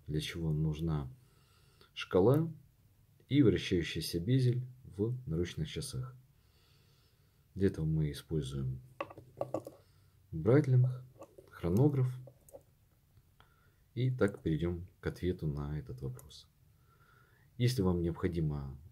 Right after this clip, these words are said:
засечь определённый отрезок времени, скажем, какое-то событие должно будет произойти через двадцать минут. Для того, чтобы не запоминать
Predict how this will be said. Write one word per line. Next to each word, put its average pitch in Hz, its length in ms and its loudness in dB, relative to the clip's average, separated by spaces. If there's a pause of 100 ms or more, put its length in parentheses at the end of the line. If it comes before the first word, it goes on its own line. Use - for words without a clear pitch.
(380)
засечь 80 480 -4
определённый 76 580 -2
отрезок 73 440 -6
времени, 123 480 4 (760)
скажем, 73 520 -6 (760)
какое-то - 420 -6
событие 107 420 2
должно 78 260 0
будет 73 240 -6
произойти 80 520 -2
через - 600 -10 (640)
двадцать 85 600 -2
минут. 67 340 -2 (600)
Для 87 100 -4
того, 123 160 6
чтобы 82 640 2 (300)
не 90 160 0
запоминать 95 760 2